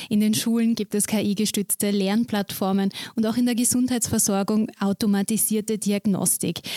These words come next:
In der Verwaltung, äh, erleichtern K-I-Systeme die Bearbeitung von Anträgen und unterstützen durch Chatbots die Bürgerinnen und Bürger.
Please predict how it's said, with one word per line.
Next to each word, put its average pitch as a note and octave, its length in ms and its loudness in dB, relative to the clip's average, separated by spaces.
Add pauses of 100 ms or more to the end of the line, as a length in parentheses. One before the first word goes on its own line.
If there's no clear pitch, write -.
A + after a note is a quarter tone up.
(140)
In G#3 120 2
der G#3 100 2
Verwaltung, G#3+ 760 0
äh, - 40 -2
erleichtern G#3 640 0
K-I-Systeme G3+ 920 2
die G3 120 -2
Bearbeitung F#3+ 560 0
von G#3 180 0
Anträgen G3 680 2
und F#3 180 0
unterstützen F#3+ 720 0
durch F#3 180 0 (100)
Chatbots - 580 -2
die G3+ 100 -2
Bürgerinnen G#3 600 2
und F3+ 200 0
Bürger. G#3 380 0